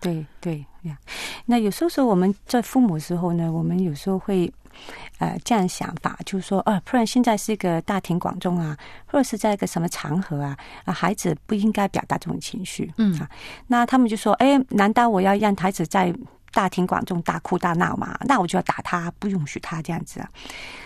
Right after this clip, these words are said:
Speaker 1: 那或者我们可以这样想，就说，呃，其实呢，如果这个孩子平常是正常的成长的话，
Speaker 2: 嗯。
Speaker 1: 他们为什么要在某些情况大哭大闹呢？
Speaker 2: 嗯，嗯，嗯。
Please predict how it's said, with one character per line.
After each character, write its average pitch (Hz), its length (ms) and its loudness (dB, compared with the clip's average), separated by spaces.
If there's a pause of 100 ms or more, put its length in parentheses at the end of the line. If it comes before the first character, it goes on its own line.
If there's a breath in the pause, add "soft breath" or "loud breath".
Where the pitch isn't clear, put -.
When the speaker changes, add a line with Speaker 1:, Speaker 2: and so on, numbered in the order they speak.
(140 loud breath)
Speaker 1:
那 302 140 2
或 311 160 0
者 202 180 0
我 165 80 2
们 170 160 2
可 - 140 -6
以 185 40 -2
这 202 140 -4
样 175 80 0
想， - 300 -4
就 160 80 -4
说， 160 340 -6 (420 loud breath)
呃， 175 180 -2
其 - 260 -4
实 - 200 -4
呢， 214 240 2 (380 loud breath)
如 277 160 2
果 180 160 2
这 214 120 -2
个 202 40 2
孩 185 380 -4
子 - 280 -8 (520)
平 180 280 2
常 151 400 -4 (100)
是 185 360 -2 (1300)
正 175 180 -2
常 160 180 -6
的 156 80 -2
成 151 220 -4
长 - 160 -6
的 - 80 -6
话， 151 220 -12 (100)
Speaker 2:
嗯。 170 300 0
Speaker 1:
他 - 140 2
们 311 120 4
为 320 120 6
什 202 160 2
么 180 80 4
要 202 160 2
在 190 320 -2 (360)
某 165 200 0
些 226 180 -2
情 - 180 0
况 180 260 -2
大 175 220 -4
哭 - 200 -6
大 170 220 -4
闹 165 280 -4
呢？ 175 160 -8 (100)
Speaker 2:
嗯， 214 380 0
嗯， 190 140 -2
嗯。 - 20 2